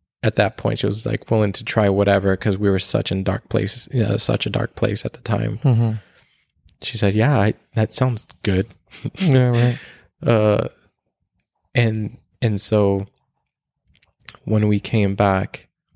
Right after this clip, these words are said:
Speaker 1: we were still fighting all the time, and
Speaker 2: Mm.
Speaker 1: things that we did to each other were surfacing, and it just,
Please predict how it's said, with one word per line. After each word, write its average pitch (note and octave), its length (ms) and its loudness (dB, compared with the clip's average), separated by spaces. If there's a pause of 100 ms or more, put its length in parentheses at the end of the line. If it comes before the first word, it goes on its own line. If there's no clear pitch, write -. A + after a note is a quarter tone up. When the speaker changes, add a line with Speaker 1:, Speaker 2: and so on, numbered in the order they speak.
(320)
Speaker 1:
we A#2 120 4
were G2 100 2
still G2+ 280 -4
fighting G2 460 -4
all F#2+ 140 -4
the G2 80 -6
time, G2 480 -2
and G#2+ 220 0
Speaker 2:
Mm. A#2 60 -12 (1160)
Speaker 1:
things A2 480 0
that G2+ 160 0
we A2 120 2
did G#2+ 260 0
to G#2+ 140 -2
each - 200 -2
other G#2 280 2
were G2 240 -2 (220)
surfacing, G#2+ 840 0
and F#2+ 140 0
it F#2+ 60 -2
just, - 220 -4